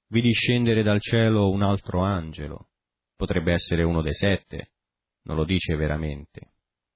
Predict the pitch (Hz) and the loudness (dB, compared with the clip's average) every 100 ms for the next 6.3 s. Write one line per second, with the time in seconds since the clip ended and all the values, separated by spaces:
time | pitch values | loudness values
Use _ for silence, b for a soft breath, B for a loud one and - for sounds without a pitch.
0 | _ - 98 90 85 87 87 - 87 82 | _ -2 0 2 2 2 2 0 2 2
1 | 80 - 113 92 78 78 82 73 _ - | 0 0 2 2 0 -2 -2 -4 _ -20
2 | _ _ _ _ _ _ _ _ - - | _ _ _ _ _ _ _ _ -10 -4
3 | 110 120 120 117 117 - 104 107 104 - | -2 0 0 2 0 0 2 2 0 0
4 | 98 110 82 78 73 - - _ _ _ | 0 2 0 -4 -8 -10 -14 _ _ _
5 | _ - 85 87 78 76 73 - - - | _ -16 -8 -4 -2 -4 -8 -12 -14 -12
6 | 76 71 - | -12 -12 -16